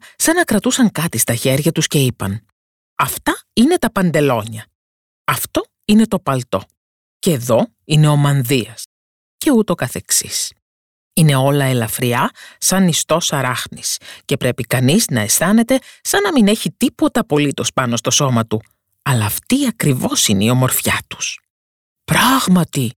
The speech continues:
είπαν όλοι οι αυλικοί, αλλά δεν μπορούσαν να δουν τίποτα, γιατί δεν υπήρχε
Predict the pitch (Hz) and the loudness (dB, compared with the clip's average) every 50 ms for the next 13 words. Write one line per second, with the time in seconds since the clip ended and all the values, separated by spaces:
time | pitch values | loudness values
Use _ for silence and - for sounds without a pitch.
0 | _ _ _ _ _ _ _ _ _ _ 143 131 - 135 131 127 127 131 127 120 | _ _ _ _ _ _ _ _ _ _ -4 -4 -2 -2 -2 0 0 0 0 0
1 | 120 127 120 120 113 123 113 113 - - - 117 123 - _ _ _ _ _ _ | 2 2 0 0 0 0 -2 -4 -4 -4 -4 -4 -6 -6 _ _ _ _ _ _
2 | _ _ - - 120 127 123 120 123 117 127 127 - - - - - 98 113 123 | _ _ -6 -2 0 0 0 0 0 -2 -2 -2 -2 0 0 0 0 -2 -2 -2
3 | 127 127 123 - 165 196 - - 269 - - 330 339 _ _ _ _ _ _ _ | -2 -2 -2 0 0 -2 0 0 -2 0 0 -2 -2 _ _ _ _ _ _ _
4 | _ _ - - 370 - 302 254 220 196 160 147 - - 135 135 131 - - - | _ _ -4 -2 0 2 4 4 4 2 2 0 -2 -2 -2 -2 -2 -2 -2 -4